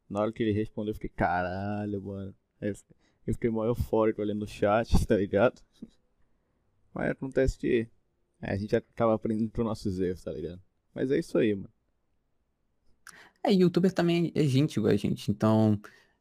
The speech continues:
Speaker 2: às vezes o, o cara pode, sei lá, ser um cara reservado, o cara pode ser babaca, o cara pode, sei lá, o cara pode ser N coisa, sabe? Também tem esse, essa parada, sabe? Não é todo youtuber que, tipo, você vai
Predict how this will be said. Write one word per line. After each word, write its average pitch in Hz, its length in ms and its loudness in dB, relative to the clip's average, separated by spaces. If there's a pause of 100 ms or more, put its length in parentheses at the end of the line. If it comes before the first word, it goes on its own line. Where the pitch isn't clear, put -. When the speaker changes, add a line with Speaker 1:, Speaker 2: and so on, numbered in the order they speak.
(220)
Speaker 2:
às 113 100 2
vezes 151 180 6
o, 180 100 6 (120)
o 147 60 0
cara - 200 4
pode, 139 260 4
sei 135 180 2
lá, 120 140 4 (580)
ser - 120 0
um 131 60 4
cara 120 180 6
reservado, 117 800 6
o 120 100 -2
cara 117 200 6
pode 113 200 4
ser 110 280 6
babaca, 110 720 2
o - 60 -18
cara 110 240 4
pode, 110 200 4
sei 120 160 2
lá, 107 260 4 (300)
o - 80 -14
cara 214 160 6
pode 196 160 4
ser 202 120 6
N 190 140 6
coisa, 147 320 6
sabe? 104 400 4 (120)
Também 113 280 4
tem 139 180 4
esse, 147 360 2 (260)
essa - 180 -2
parada, 117 380 6
sabe? 107 220 2
Não 113 80 4
é - 20 4
todo 117 240 6
youtuber 113 380 6
que, 117 100 2
tipo, 107 140 -2
você 107 200 2
vai 107 260 4